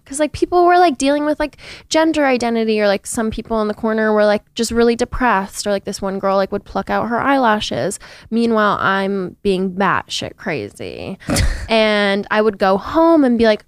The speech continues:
Speaker 1: "I am in a room with, like, essentially quote unquote crazy people,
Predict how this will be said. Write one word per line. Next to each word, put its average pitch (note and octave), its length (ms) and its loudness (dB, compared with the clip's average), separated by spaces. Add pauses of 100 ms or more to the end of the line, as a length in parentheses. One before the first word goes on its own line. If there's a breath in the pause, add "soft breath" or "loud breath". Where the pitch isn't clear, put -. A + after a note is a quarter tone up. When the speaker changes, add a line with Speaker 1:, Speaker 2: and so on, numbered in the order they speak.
(320)
Speaker 1:
"I G3+ 600 2 (280)
am B3 140 4
in B3+ 100 4
a B3 80 4
room G#3+ 380 0
with, A#3+ 160 0
like, A3 160 -4
essentially G3 600 -4
quote F#3 300 -2
unquote F3+ 380 -2
crazy F3+ 400 -6
people, A3+ 560 2